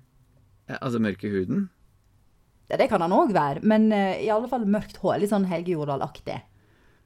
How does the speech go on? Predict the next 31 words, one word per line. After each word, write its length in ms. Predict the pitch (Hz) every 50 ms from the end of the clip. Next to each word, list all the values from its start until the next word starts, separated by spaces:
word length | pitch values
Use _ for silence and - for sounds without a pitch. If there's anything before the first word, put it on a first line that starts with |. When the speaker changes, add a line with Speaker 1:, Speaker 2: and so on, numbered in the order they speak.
| _ _ _ _ - - -
Speaker 1:
Ah, 800 | 139 117 113 110 107 107 104 101 98 95 95 95 95 92 90 - - - - _
Speaker 2:
Um. 440 | 156 165 165 160 165 165 156 147 143 127
Speaker 1:
da 80 | - 147 139 113 107
må 220 | 107 107 104 101
vi 100 | 101 110
ha, 220 | 101 98 107 104 101 98 98 98 95 98 95 95 95 95 98 - _ _ _ _ _ _ _ _ _ _ _ _ _ _ _ _ _ _ _ _ _
hva 160 | - 123 131 139
med 100 | 143 147 139 135
han 180 | 143 143 139
derre, 300 | 127 117 107 104 110 113 117 117 117 117 117 117 117 117 117 - - - - _ _ _ _ _ _ _ _
eh, 560 | _ _ - 58 52 - - - - - - - -
jeg 100 | - 95
er 80 | 110
så 140 | - - 147 139
dårlig 220 | 147 135 113 104
på 80 | - 127
navn, 400 | 120 113 113 110 117 143 202 226 247
vet 120 | 208 -
du. 100 | - - - - _ _ _ -
Speaker 2:
Ja, 80 | 240
men 80 | 247 240
hva, 320 | 254 277 262 247 233 220 202
hva 160 | 202 - 226
du 60 | 214 214
tenker 240 | 208 196 190 -
på, 140 | - - 170 -
hva 140 | 185 180 175
han 80 | 165
har 60 | 170 -
spilt 320 | - 170 160 165 - -
i? 80 | 147 147